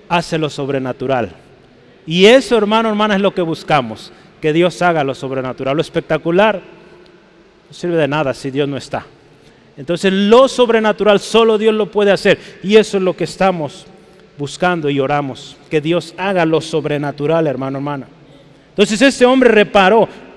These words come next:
el altar. Número siete, hizo sacrificio y promesas a Jehová. Ahí los versículos once al catorce usted puede ver,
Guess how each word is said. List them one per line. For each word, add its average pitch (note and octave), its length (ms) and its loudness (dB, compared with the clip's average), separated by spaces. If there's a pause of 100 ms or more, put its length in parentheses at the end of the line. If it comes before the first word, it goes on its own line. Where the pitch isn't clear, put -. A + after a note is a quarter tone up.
el E3+ 160 4
altar. D#3+ 500 2 (2250)
Número F#3+ 320 2
siete, A3+ 640 4
hizo A3 320 2
sacrificio B3+ 1000 2 (380)
y F3+ 100 0
promesas F3+ 880 0
a E3+ 140 -2
Jehová. D#3 500 0 (1300)
Ahí F3 180 0
los G#3+ 200 4
versículos G3+ 680 0
once A3 360 2
al F#3+ 140 4
catorce A3+ 520 2
usted G#3 320 0
puede G#3 320 2
ver, C4 560 2